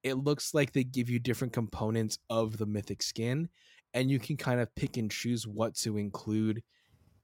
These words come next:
in your, your character. It's kinda like, how, how, how to describe what I'm trying to, what I'm thinking of. Um,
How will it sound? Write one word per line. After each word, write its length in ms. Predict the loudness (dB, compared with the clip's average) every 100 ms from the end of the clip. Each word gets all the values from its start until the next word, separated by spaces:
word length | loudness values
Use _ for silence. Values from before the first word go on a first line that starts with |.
| _ _
in 500 | -2 0 2 2 0 2
your, 440 | 4 6 6 2
your 180 | 2 0
character. 600 | 4 2 4 2 2 0 _ _ _ _ _ _ _ _ _ _
It's 140 | -6 0
kinda 240 | 2 4
like, 560 | 4 4 2 -2 -14 -18 _ _ _ _ _ _ _ _ _ _ _ _ _ _ _ _ -20 -20 -20 _ -20 _ _ _ _ _ _ _ _
how, 140 | -2 -2
how, 300 | 0 -2 0
how 140 | -2
to 100 | -2
describe 540 | -4 -2 0 2 0 -6
what 240 | -6 -4
I'm 100 | -4
trying 200 | -2 -4
to, 80 | -4 -4
what 140 | -6
I'm 80 | -4
thinking 400 | -6 -8 -10 -10
of. 200 | -12 -14 _ _ _ _ _ _ _ -8
Um, 480 | -2 -2 -2 -6